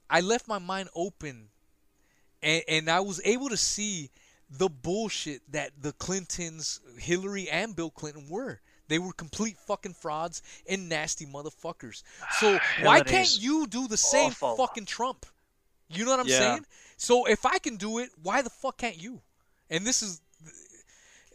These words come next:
Speaker 1: and it's probably gonna piss people off, me saying that, but I just speak from the heart, and, and that's all
Speaker 2: Yeah.
Speaker 1: I can do. And if
Speaker 2: As
Speaker 1: you
Speaker 2: an
Speaker 1: s-
Speaker 2: outsider, and I'm not American, I just think that, like,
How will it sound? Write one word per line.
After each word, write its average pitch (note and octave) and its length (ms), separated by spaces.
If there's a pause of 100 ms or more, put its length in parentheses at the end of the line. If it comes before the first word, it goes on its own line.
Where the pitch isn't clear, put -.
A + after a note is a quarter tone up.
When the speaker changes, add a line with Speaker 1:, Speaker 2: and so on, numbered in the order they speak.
(120)
Speaker 1:
and G#3+ 140
it's B3+ 100
probably C4 220
gonna A#3 140 (200)
piss B3 260
people G3+ 400
off, F3+ 360 (180)
me F3 180
saying E3+ 300
that, A#2+ 220
but D3+ 180 (440)
I A#3 140
just B3+ 160
speak A#3+ 200
from G#3 180
the E3 80
heart, F3 300 (640)
and, D#3 320
and E3 180
that's G#3 180
all A#3 80
Speaker 2:
Yeah. A3 60
Speaker 1:
I G#3+ 60
can E3 160
do. F#3+ 260 (260)
And F3+ 120
if G3 120
Speaker 2:
As F#3 120
Speaker 1:
you E3+ 60
Speaker 2:
an F3 60
Speaker 1:
s- G#3+ 60
Speaker 2:
outsider, C#3+ 680 (520)
and D#3+ 140
I'm F3 120
not F3 160
American, D3+ 640 (640)
I F3 140
just E3 300
think D#3 340
that, C3 240 (520)
like, C3 400